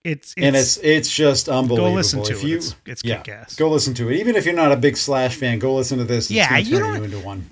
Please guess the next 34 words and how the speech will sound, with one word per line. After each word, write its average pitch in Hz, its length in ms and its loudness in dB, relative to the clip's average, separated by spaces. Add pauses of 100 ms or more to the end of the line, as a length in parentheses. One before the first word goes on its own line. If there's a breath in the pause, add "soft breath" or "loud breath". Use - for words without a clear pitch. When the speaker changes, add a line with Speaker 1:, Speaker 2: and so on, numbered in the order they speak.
Speaker 1:
This 220 280 -2
is 269 80 -4
the 240 120 -2
thing. 175 340 -4
This 196 180 0
is 190 140 -4
part 196 280 0
of 175 60 -4
the 170 100 0
reason 156 300 0
why 139 140 0
we 127 120 -2
started 131 380 -6
this 117 140 -6
podcast, 127 600 -10
right? 113 240 -8 (480 soft breath)
'Cause 131 320 -2 (160)
we 139 300 -6
talk 160 320 -2
about 143 500 -2 (440)
rock 135 280 0
and 143 160 -2
roll 131 280 0
is 117 120 -4
still 131 440 -2
extremely 156 720 -2
alive, 113 400 -6
and 147 180 -6
not 185 220 -4
just - 240 -4
legacy 175 480 -2
rock 120 300 -8
and 110 120 -10
roll. 101 240 -12